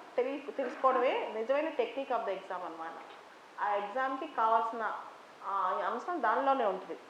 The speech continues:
అదేవిధంగా ఈ మధ్య బాగా న్యూస్లోకి వస్తుంది ఫారెక్స్ రిజర్వ్స్. ఈరోజు కూడా ఒక న్యూస్ వచ్చింది, గత ఆరు నెలల్లో ఇండియన్ ఫారెక్స్ రిజర్వ్స్ ఫైవ్ పర్సెంట్ పెరిగినాయి అంట. ఫైవ్ పర్సెంట్ పెరిగినాయి, నిన్నే న్యూస్లోకి వచ్చిందనమాట.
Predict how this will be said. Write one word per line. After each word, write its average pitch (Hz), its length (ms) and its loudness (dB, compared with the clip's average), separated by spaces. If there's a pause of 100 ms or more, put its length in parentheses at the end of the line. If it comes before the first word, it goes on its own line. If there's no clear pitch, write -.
(440)
అదేవిధంగా 285 720 2 (560)
ఈ 247 60 -4
మధ్య 254 260 8
బాగా 247 380 10
న్యూస్లోకి 269 420 2
వస్తుంది 214 480 0 (100)
ఫారెక్స్ 247 380 6
రిజర్వ్స్. 170 440 -2 (920)
ఈరోజు 262 260 6
కూడా 269 140 8
ఒక 285 100 6
న్యూస్ 220 180 6
వచ్చింది, 180 360 -2 (260)
గత 226 140 4
ఆరు 240 280 12
నెలల్లో 247 640 8 (300)
ఇండియన్ 294 360 4
ఫారెక్స్ 240 400 8
రిజర్వ్స్ 220 320 4
ఫైవ్ 233 360 4
పర్సెంట్ 247 340 4
పెరిగినాయి 226 340 0
అంట. 156 200 -2 (600)
ఫైవ్ 220 240 6
పర్సెంట్ 226 400 6
పెరిగినాయి, 208 340 4
నిన్నే 220 240 2
న్యూస్లోకి 208 420 0
వచ్చిందనమాట. 151 500 -4